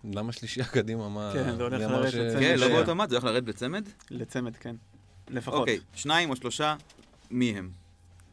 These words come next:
Speaker 1: אני לא חושב שזה,
Speaker 2: אה,
Speaker 1: שזה built in, זה תלוי מחזור. עכשיו יש לך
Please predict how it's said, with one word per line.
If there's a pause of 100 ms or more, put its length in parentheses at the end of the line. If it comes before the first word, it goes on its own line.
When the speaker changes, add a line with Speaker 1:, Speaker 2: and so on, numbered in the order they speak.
(760)
Speaker 1:
אני
לא
חושב
שזה,
Speaker 2:
אה, (720)
Speaker 1:
שזה (120)
built
in,
זה (400)
תלוי
מחזור.
עכשיו
יש
לך